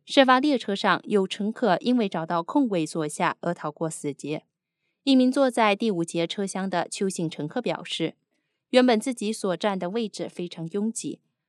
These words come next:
他刚好在事故前见到有空位，并将行李箱放在后方。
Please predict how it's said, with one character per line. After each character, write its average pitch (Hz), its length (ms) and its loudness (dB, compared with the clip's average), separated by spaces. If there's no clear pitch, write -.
他 262 120 4
刚 262 160 2
好 240 160 0
在 180 260 2
事 196 200 -4
故 185 180 -4
前 160 300 -4
见 277 240 -2
到 196 220 0
有 156 120 -4
空 190 280 -4
位， 165 260 -2
并 269 180 6
将 247 220 4
行 208 180 -4
李 226 120 -2
箱 190 260 -2
放 254 260 0
在 156 200 -2
后 151 200 -2
方。 180 320 0